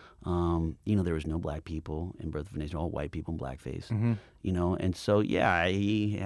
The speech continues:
Speaker 1: he, look, I mean, that, that, that's a, that's a case of something doing something really bad.
Speaker 2: Yeah.
Speaker 1: Um, but he did voice his opinion, <laughs> and that's a movie.
Speaker 2: Again, I'm,
Speaker 1: <laughs>
Speaker 2: I, that, my thing is that, like,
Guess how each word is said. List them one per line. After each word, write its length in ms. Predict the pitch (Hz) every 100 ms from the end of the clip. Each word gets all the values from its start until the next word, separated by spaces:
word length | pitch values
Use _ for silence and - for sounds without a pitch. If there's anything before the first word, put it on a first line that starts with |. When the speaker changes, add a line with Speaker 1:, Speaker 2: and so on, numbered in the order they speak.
| 98
Speaker 1:
he, 100 | 104
look, 200 | 98 104 104
I 40 |
mean, 160 | 98 95
that, 180 | 110 110
that, 200 | 110 -
that's 180 | 110 101
a, 80 | 107
that's 180 | 107 110
a 60 |
case 260 | 95 107 -
of 80 | 85
something 260 | 98 92
doing 200 | 85 87
something 200 | 87 90
really 200 | 85 82
bad. 440 | 78 95 98 78 98
Speaker 2:
Yeah. 180 | 143 113 - - - -
Speaker 1:
Um, 300 | 92 90 87
but 160 | 92
he 120 | 90
did 180 | 90 92
voice 240 | 87 90 92
his 140 | 98
opinion, 540 | 101 107 101 98 123 -
<laughs> 40 |
and 220 | 113 104
that's 200 | 90 -
a 20 |
movie. 360 | 90 90 95 113 - - 147
Speaker 2:
Again, 340 | 156 160 110 139
I'm, 240 | 147 107
Speaker 1:
<laughs> 100 | 110
Speaker 2:
I, 100 | 156 143
that, 180 | 175 160
my 200 | 170 180
thing 240 | 180 180
is 120 | 151 127
that, 160 | 120
like, 320 | 113 110 101